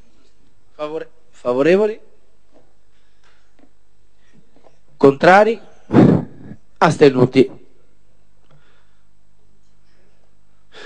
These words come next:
Pertanto l'es-, viene votata l'immediata eseguibilità del punto con quindici favorevoli,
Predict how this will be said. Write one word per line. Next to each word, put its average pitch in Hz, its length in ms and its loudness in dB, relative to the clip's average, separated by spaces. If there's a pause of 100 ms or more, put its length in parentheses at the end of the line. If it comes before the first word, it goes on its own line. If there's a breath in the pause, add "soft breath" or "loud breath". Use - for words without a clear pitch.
(580 loud breath)
Pertanto 135 420 2
l'es-, 135 220 4
viene 135 640 0
votata 135 380 2
l'immediata 139 420 2
eseguibilità 131 480 0
del 147 240 4
punto 214 500 4
con 143 200 0
quindici 143 400 2
favorevoli, 196 760 6